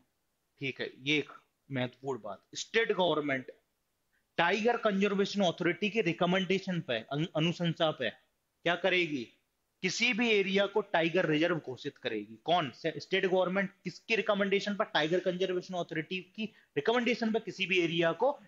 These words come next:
Tiger Reserve घोषित करेगी। ये बात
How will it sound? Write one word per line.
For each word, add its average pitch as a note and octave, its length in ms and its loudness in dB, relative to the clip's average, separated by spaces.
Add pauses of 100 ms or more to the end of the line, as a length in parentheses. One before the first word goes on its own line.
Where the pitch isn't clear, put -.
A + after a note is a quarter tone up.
(120)
Tiger D#3 360 2
Reserve E3 340 0 (360)
घोषित A#2+ 380 -8
करेगी। A#2 500 -12 (640)
ये D3+ 100 0
बात C#3 300 0